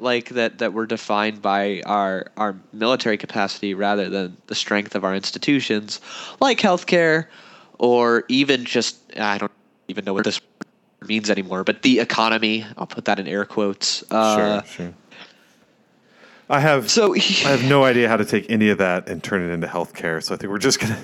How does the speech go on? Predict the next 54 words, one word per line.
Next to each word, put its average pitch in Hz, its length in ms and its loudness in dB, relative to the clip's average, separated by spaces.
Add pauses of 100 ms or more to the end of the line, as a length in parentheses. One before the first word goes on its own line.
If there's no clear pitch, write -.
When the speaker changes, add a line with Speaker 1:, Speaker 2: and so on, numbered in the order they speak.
(120)
Speaker 2:
<laughs> - 100 -6
we'll 180 160 2
have 160 160 2
to 120 80 2
wait 104 200 2
and 98 100 -2
see 87 360 -4 (100)
Speaker 1:
He's 240 220 4
a, 196 80 4
he's 247 300 4
Speaker 2:
what - 0 -
Speaker 1:
a - 20 2
Speaker 2:
in - 20 2
the - 0 -
world 226 140 0
that - 40 4
Speaker 1:
theoretical 180 320 2
Speaker 2:
looks 131 220 2
Speaker 1:
mess. 78 100 -4
Speaker 2:
like. 78 120 -8
Speaker 1:
He 269 120 4
can't, 247 320 2
he 247 180 0
can't 196 300 0
do 123 160 -2
healthcare. 117 480 -4 (220)
When 170 140 0
he, 190 120 -2
when 160 280 -2
Trump 214 280 -2
said 175 280 2
"clean 147 200 -4
it 113 120 0
up," 113 180 2
I 123 80 0
think 139 160 -4
he 156 140 -2
was 120 340 -2
more, 143 400 2
more 131 300 -2
broad 123 300 2
in 117 40 -18
saying 113 300 -2
"get 107 160 0
your 104 160 0
act 101 200 -2
together," 98 360 -6
I 110 80 -2
think 107 160 -6
is 101 120 -4
what 104 80 0
he 98 60 -6
meant. 95 380 -10 (500)
Uh, 107 280 2